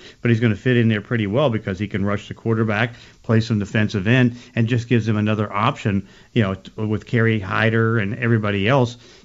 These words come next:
to, uh, to rush the quarterback. And, you know, that we find out through Greg Bell that, uh, the trial has now been postponed until August fourteenth. And so the great part is he'll have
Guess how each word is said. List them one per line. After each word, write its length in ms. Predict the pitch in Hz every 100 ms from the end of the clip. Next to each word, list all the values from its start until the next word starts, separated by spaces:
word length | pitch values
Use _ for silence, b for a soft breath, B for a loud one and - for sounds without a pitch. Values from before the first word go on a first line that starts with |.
| -
to, 340 | 117 110 104
uh, 120 | 98
to 140 | 101 110
rush 280 | 110 113 -
the 80 |
quarterback. 600 | 110 139 190 120 80 80
And, 200 | 104 95 - B
you 80 | -
know, 80 | 104
that 120 | 107
we 100 | 113
find 320 | 104 110 110
out 180 | 104 107 120
through 140 | 107
Greg 280 | 107 107 101
Bell 340 | 104 113 117 B B -
that, 300 | 104 101 -
uh, 260 | 104 98 98
the 160 | 107
trial 380 | 107 - 110 107
has 100 | 107
now 220 | 110 101
been 200 | 104 98
postponed 640 | 95 113 107 - 110 110 107
until 380 | 98 117 101 - B B
August 380 | 110 113 110 -
fourteenth. 680 | 113 101 - 165 143 131 - B B
And 80 | 120
so 140 | 120
the 80 | 101
great 300 | 113 113 113
part 260 | 117 98 110
is 300 | 175 160 - B B B B
he'll 160 | 127
have 260 | 123 110 107